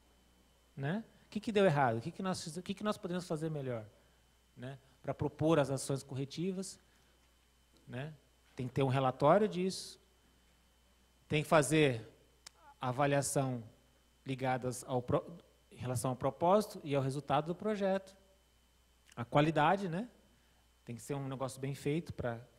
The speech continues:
que realmente possa ter credibilidade, possa demonstrar a credibilidade do trabalho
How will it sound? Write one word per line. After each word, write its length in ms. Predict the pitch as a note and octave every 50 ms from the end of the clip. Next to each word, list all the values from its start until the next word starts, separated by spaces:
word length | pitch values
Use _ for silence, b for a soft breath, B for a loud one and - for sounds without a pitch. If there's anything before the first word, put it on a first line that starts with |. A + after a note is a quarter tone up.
| _ _ _
que 120 | - B2+ C3+
realmente 420 | C#3 C#3 C3 B2+ B2+ B2+ - -
possa 520 | - B2+ B2+ B2 - - B2 A2+ A2+ - - _ -
ter 140 | - D3 -
credibilidade, 1000 | - - E3+ E3+ D#3 D#3+ C#3+ D#3 D3+ C#3+ C3 C#3 C3+ D3+ F3 E3+ F3 F3+ - - _ _ _ -
possa 200 | C3 A#2 - A#2+
demonstrar 480 | C3 C#3 C#3+ C#3 B2+ - - D3+ E3+
a 40 | E3
credibilidade 720 | - F3 D#3+ D3 C#3+ C#3 C3+ C3+ B2+ C#3 C#3+ D3+ D#3 D3+
do 80 | D3+ -
trabalho 580 | - - - B2+ A#2+ A#2 A#2 A#2+ C3 D3 D#3+